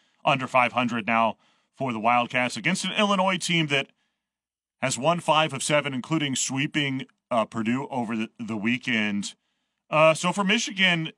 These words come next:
you know, two teams that it should probably have the edge against and be just more talented than, but it needs to go in there and, and win three of four. I mean, I, I think a split,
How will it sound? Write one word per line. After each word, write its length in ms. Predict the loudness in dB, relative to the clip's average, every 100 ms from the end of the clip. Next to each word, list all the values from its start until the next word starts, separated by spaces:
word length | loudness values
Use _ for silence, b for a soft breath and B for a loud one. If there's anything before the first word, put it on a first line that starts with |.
| _ _
you 80 | -2
know, 120 | 0
two 160 | 0 0
teams 300 | 2 2 2
that 120 | 0
it 140 | -2
should 340 | -4 0 0 0
probably 460 | 2 2 2 -2 2
have 220 | 2 2
the 140 | -2
edge 240 | 0 -2 -2
against 320 | -4 -4 -4
and 120 | -2
be 140 | -2
just 280 | -2 -2 -4
more 180 | -4 -4
talented 520 | -2 -2 0 -2 -4
than, 200 | -2 -2
but 180 | -2 -2
it 140 | -2
needs 240 | -2 -4 -4
to 80 | -4
go 280 | 0 2 0
in 120 | -2
there 200 | -2 0
and, 220 | -2 -2
and 220 | -2 0
win 180 | -2 -4
three 280 | -6 -4 -2
of 100 | -2
four. 280 | -4 0 2
I 60 | 2
mean, 140 | 0
I, 180 | -2 -4
I 40 |
think 120 | -6
a 40 | -6
split, 680 | -6 -6 -6 -4 -4 -6